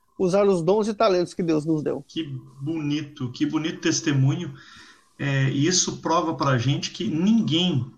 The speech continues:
Speaker 2: tem desculpa pra não pregar. Ninguém tem desculpa. Eu lembro, eu lembrei aqui daquela menina cativa que estava com Naamã.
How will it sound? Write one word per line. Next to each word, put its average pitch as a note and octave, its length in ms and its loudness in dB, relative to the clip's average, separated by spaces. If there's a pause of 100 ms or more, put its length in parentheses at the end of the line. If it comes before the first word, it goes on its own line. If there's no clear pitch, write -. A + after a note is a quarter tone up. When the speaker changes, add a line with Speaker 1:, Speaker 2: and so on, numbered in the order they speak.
(120)
Speaker 2:
tem E3+ 220 0
desculpa D#3 580 -2
pra D3 240 2
não B2 180 0
pregar. A2+ 560 -4 (800)
Ninguém C#3+ 460 2
tem C3+ 160 2
desculpa. - 480 -6 (1000)
Eu C#3+ 180 4
lembro, D#3+ 440 4
eu C#3 80 2
lembrei C#3 320 4
aqui D3 200 0
daquela D3 380 0
menina C#3+ 360 0
cativa C3 720 -4 (200)
que - 120 -8
estava C3 400 0
com C3 220 0
Naamã. B2 640 2